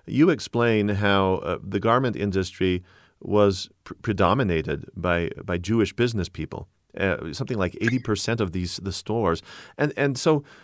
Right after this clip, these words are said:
in, in a way, as the Nazis come to power and they're, uh,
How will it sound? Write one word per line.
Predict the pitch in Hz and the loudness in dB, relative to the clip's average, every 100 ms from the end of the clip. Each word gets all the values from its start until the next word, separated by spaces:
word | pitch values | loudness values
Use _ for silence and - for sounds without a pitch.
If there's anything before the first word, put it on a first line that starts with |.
| _ _ - - | _ _ -20 -14
in, | - - 160 | -10 -2 0
in | 151 143 | 2 2
a | |
way, | 135 180 160 143 123 | 4 6 6 6 4
as | 127 117 | 2 2
the | 120 | 0
Nazis | 123 147 147 135 | 2 2 0 -4
come | - 131 | -2 -2
to | 117 | -2
power | 98 107 139 185 185 185 180 | -4 -4 -2 0 0 0 -2
and | - 113 | -2 -2
they're, | 113 110 110 110 - _ _ | 0 0 0 -2 -12 _ _
uh, | 113 110 98 | -6 -2 -2